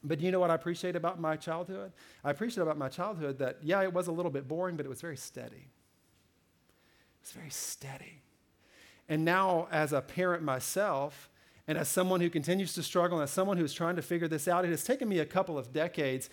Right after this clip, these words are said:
to really be comfortable with the fact that my boring upbringing was actually really great.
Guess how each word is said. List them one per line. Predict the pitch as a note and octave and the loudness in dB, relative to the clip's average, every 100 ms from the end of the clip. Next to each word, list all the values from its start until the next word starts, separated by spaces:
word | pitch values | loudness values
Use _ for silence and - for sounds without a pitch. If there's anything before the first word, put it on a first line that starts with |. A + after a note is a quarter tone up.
| - - | -16 -4
to | E3 | 0
really | D#3 A3 B3+ | 4 6 6
be | F3+ | 2
comfortable | E3+ A3 A#3 G3+ E3 | 0 -2 -2 -2 0
with | D#3+ D#3 | -2 -4
the | |
fact | C#3+ E3+ D#3+ - | -2 0 0 -4
that | D3 | -6
my | D3+ F3 E3+ | -2 -2 -4
boring | A#2+ C3 F3+ G#3+ F3+ D#3+ | -6 -4 -2 0 -2 -2
upbringing | G3 G#3 C#3+ C#3+ C3+ | -4 -2 -4 -2 -2
was | A#2 C3+ | -4 -6
actually | G3 - C3 | -8 -8 -12
really | A2 D#3+ B2+ | -8 -8 -10
great. | - - C3 D#3+ - - | -12 -12 -12 -14 -20 -20